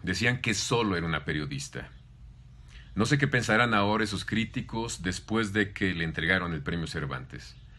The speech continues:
Tampoco sé lo que pensarán ahora que se revela que dos universidades de primer nivel, como Princeton y Stanford, quisieron comprar sus archivos personales y que Elena decidió dejar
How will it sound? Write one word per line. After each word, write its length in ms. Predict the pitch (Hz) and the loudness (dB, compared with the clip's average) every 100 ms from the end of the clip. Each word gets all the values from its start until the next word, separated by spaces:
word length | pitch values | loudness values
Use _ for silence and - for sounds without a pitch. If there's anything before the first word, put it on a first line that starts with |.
| - - | -20 -12
Tampoco 420 | - 95 104 101 101 | -4 -2 0 0 0
sé 240 | 110 110 | 2 4
lo 220 | 107 98 | 2 0
que 180 | - 87 | -2 -2
pensarán 480 | - 85 90 101 110 | -2 -2 0 2 2
ahora 400 | 98 92 87 85 | 2 0 -2 -4
que 100 | 82 | -4
se 140 | - | -2
revela 600 | 80 85 92 110 104 104 | 0 0 0 0 0 -2
que 180 | - 98 | 0 0
dos 240 | 98 139 143 | 2 0 2
universidades 720 | 139 110 98 104 110 101 85 | 2 2 0 2 2 0 -2
de 80 | 80 | -4
primer 340 | 82 95 98 | 0 0 0
nivel, 380 | 82 82 90 104 | -2 -2 -2 -4
como 340 | 80 73 69 | -6 -4 -2
Princeton 580 | 90 92 - 82 71 67 - | -2 -2 -2 -6 -4 -6 -8
y 60 | |
Stanford, 540 | 76 - 104 104 82 78 - - - | -10 0 0 0 -6 -8 -12 -20 -8
quisieron 380 | - 98 131 135 | -2 2 2 2
comprar 500 | 123 98 98 107 107 | 0 -2 4 4 4
sus 240 | - 98 | 0 -4
archivos 480 | 95 - - 139 135 | -2 0 2 2 0
personales 840 | - 101 92 85 87 78 73 - - - - | -2 -2 -2 -2 0 -2 -6 -10 -16 -20 -8
y 80 | 107 | -6
que 160 | - 87 | -2 0
Elena 320 | 95 117 117 | 0 0 0
decidió 400 | 101 98 87 104 | 0 0 0 2
dejar 520 | 98 - 104 101 - | 0 2 0 0 -8